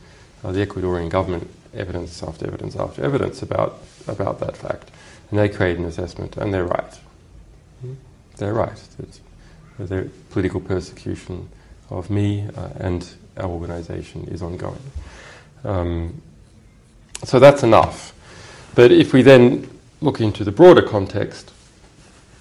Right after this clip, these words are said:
uh, Ecuador has been right to demonstrate its values in this case, in, into not just giving me asylum,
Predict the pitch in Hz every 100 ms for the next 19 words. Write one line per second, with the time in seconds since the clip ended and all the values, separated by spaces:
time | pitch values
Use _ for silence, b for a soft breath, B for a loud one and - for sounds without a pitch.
0 | - - 107 101 110 - 165 160 143 139
1 | 135 123 - - - 113 - 110 101 98
2 | 110 - - - - - - 113 98 95
3 | 90 - 110 104 98 - - 92 87 -
4 | - - - - - 104 110 - - -
5 | - - - - - - - b b b
6 | b 110 101 - 104 95 - 92 87 87
7 | - - - 147 147 117 113 101 98 95
8 | 90 - 87 82 82